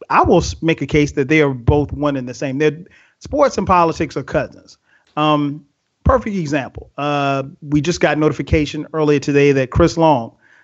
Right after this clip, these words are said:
uh, the Eagles defensive lineman, is going to give six of his game checks, uh, to Charlottesville. Uh, if you are familiar with Chris Long, uh, Chris Long, uh, is a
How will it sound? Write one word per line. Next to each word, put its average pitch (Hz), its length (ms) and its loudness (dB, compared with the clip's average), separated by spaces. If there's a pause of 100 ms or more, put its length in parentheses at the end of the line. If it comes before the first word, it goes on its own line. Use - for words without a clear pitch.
(140)
uh, 127 500 -2 (220)
the 135 380 2 (480)
Eagles 165 380 6
defensive 139 340 2
lineman, 135 300 2
is 120 120 -6
going 143 220 2
to 139 100 -6
give 131 340 2
six - 360 -2
of 175 80 0
his 156 200 0
game 160 340 2
checks, - 380 -6 (380)
uh, 139 320 2
to - 160 -10
Charlottesville. 131 880 0
Uh, 127 300 -8
if 131 60 -10
you 143 380 -6
are 127 80 -2
familiar 143 300 2
with 135 180 0
Chris 151 340 2
Long, 147 360 4 (300)
uh, 135 200 -2
Chris 139 260 0
Long, 143 360 -2
uh, 123 380 -6
is 131 340 -2
a 135 540 2